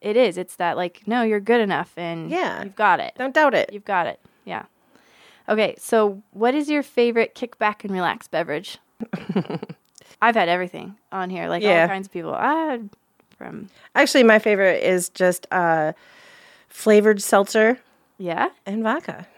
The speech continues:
Speaker 1: There you go.
Speaker 2: That's my simple.
Speaker 1: That's your simple thing. I'm really into the, the bubbly lately,
Speaker 2: <clears throat>
Speaker 1: the
Speaker 2: Yeah, that's what,
Speaker 1: lime
Speaker 2: bubbly.
Speaker 1: one.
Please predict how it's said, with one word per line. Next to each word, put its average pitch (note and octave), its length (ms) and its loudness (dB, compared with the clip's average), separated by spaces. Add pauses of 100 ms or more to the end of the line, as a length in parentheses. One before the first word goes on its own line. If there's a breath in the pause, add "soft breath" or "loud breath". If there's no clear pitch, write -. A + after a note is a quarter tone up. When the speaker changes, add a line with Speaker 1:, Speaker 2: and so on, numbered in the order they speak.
(420 soft breath)
Speaker 1:
There F#3+ 120 -6
you F#3+ 60 -8
go. A3+ 280 0 (340)
Speaker 2:
That's - 180 -20
my - 80 -10
simple. - 500 -10
Speaker 1:
That's F#3+ 180 -20
your G3 80 -14
simple A3 320 -10
thing. G3+ 320 -10 (540)
I'm D#4 100 -4
really G#4 200 0
into D4+ 140 -4
the, F#3+ 240 -6 (120)
the F#3 100 -8
bubbly G3 480 -8
lately, G3 420 0
Speaker 2:
<clears throat> - 20 -
Speaker 1:
the F#3 120 -12
Speaker 2:
Yeah, A#3 100 4
that's G#3 180 4
what, - 200 -2
Speaker 1:
lime F#3+ 140 2
Speaker 2:
bubbly. F#3 180 -4
Speaker 1:
one. F#3+ 280 -8